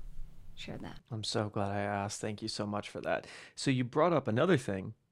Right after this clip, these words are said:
Speaker 2: which brings me to another line of questioning, which is abundance, right? So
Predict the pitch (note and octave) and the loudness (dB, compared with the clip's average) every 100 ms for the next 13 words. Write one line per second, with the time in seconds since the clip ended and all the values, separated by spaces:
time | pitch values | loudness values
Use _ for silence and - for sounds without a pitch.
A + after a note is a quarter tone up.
0 | - A2 G#2 - - G#2 G#2 G#2 G2 - | -4 0 0 0 0 0 0 -2 -2 -2
1 | G2 F#2+ G2 - A2+ G#2 G2 F#2+ F#2 - | -2 -2 -4 -4 -2 0 2 0 -2 -2
2 | F#2+ - G2 G2+ G#2 - - G#2+ G#2+ G2+ | -4 -2 -4 0 0 0 4 4 4 0
3 | - - - - - _ - - G2+ A2 | -8 -16 -20 -20 -20 _ -2 0 6 6
4 | G#2+ F2+ - - - - _ _ _ _ | 6 0 -4 -6 -8 -10 _ _ _ _
5 | _ _ - G2+ G2+ C3+ - - _ - | _ _ -2 2 2 2 -6 -20 _ -2
6 | - A2 G#2 G#2 G#2 | 6 8 10 8 4